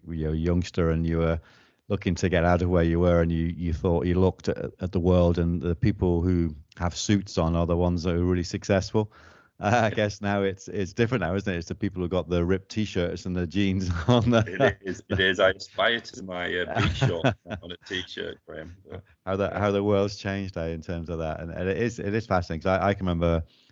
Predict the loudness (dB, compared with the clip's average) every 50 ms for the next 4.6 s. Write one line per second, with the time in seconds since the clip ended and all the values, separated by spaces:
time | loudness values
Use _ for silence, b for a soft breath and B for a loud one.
0 | b b -2 -2 -2 -2 -6 -4 -2 0 0 0 0 2 2 4 4 2 0 0
1 | -2 0 0 0 2 0 -2 -2 -2 0 0 0 -2 -2 b b b b b b
2 | 0 0 0 2 0 0 0 0 2 2 2 2 0 0 0 0 2 2 0 -2
3 | -4 -4 -2 -2 0 0 0 -2 -2 -2 -4 -2 -2 -4 -4 -4 0 2 2 2
4 | 0 0 0 0 2 2 2 0 -2 -4 -4 -6